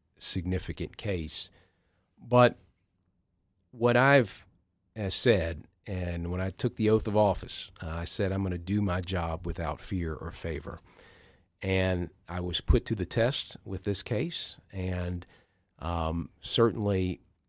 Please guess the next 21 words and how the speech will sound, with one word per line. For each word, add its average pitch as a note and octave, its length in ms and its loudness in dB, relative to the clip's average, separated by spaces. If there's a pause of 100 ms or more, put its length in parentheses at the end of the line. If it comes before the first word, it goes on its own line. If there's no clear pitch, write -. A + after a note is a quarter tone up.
(680)
uh, F2 280 -6
committed G#2 400 2
myself G2 540 0
to - 160 -6 (480)
do A2 200 0
that, G#2 300 0 (520)
d-, - 80 -12 (440)
mean G2 240 -2
conduct G2 400 0
this G#2 180 -2
investigation, G2 920 -4 (640)
uh, D#2+ 280 -6 (480)
without F2+ 380 -4
fear G2+ 300 0
or - 20 -2
favor, F#2+ 520 -2 (160)
and F2+ 140 -6
it E2+ 160 -8
did A2 200 0
so. B2+ 420 8 (440)
Um, G#2 420 2